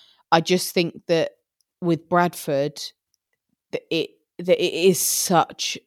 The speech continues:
a big fan base. It, it's such a, a wild atmosphere. And to their credit, they are always a good side. I can't recall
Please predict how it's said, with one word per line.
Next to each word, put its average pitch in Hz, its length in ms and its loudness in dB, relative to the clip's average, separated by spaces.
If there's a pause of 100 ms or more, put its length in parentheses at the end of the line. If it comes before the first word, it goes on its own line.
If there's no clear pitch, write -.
(120)
a 160 100 -2
big 156 440 0
fan 151 320 -4
base. 151 340 -4
It, 156 120 -10 (160)
it's - 260 -8
such - 320 -4
a, 151 80 -8 (180)
a 147 100 -6 (300)
wild 156 580 0
atmosphere. 135 720 -6 (460)
And 190 140 2
to 208 120 0
their 180 160 6
credit, 170 440 0
they 165 180 2
are 160 120 4
always 165 540 2
a 160 220 0
good 156 180 -8
side. 156 320 -2
I 147 120 -2
can't 208 520 -2
recall 147 600 -6